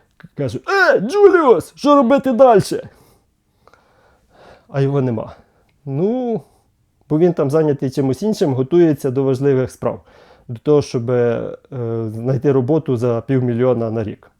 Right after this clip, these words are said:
Ну, це мета благородна, можна там, м, в нього принаймні хоч пріоритети правильно розставлені. Він реально шукає і, і, м,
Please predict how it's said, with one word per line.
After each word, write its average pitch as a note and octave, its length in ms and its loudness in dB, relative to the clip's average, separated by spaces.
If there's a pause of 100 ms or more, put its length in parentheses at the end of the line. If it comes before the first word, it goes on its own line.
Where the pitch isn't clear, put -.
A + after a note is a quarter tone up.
(320)
Ну, C#3+ 320 -6
це - 140 -4
мета C#3+ 260 0
благородна, B2 560 -2
можна C3+ 400 -4
там, A#2+ 380 -4 (520)
м, A#2 380 -8
в D3 260 -2
нього G3+ 240 4
принаймні F#3 360 2
хоч E3 220 0
пріоритети F#3 580 4
правильно G#2+ 420 -4
розставлені. G#2 480 -12 (360)
Він D#3 280 6
реально D#3 340 4
шукає C3 760 2
і, B2 220 -6
і, B2 380 0 (160)
м, B2+ 460 -6